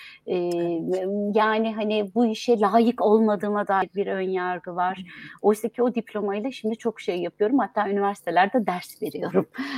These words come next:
Speaker 2: Değil mi?
Speaker 1: E, o
Speaker 2: Değil mi?
Speaker 1: diplomayla. Yani o yargının yersiz ve yurtsuz olduğu aslında benimle vücut buldu ama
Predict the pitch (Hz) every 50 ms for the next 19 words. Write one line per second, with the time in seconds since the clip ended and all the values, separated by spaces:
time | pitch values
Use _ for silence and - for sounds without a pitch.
0 | 233 359 294 233 170 165 151 151 156 160 160 165 165 165 156 131 160 208 208 185
1 | 214 208 - - 156 147 143 147 147 147 139 139 139 143 160 165 170 165 175 170
2 | 180 190 190 185 180 180 175 170 190 190 190 196 190 185 180 180 185 - - 226
3 | 208 180 180 170 170 170 - - - - 190 - 196 170 156 156 151 151 - 190
4 | 220 214 196 175 - - - 170 170 175 202 196 190 196 190 220 220 190 185 208
5 | 214 196 - 226 214 - - _ - 127 131 - 165 190 233 254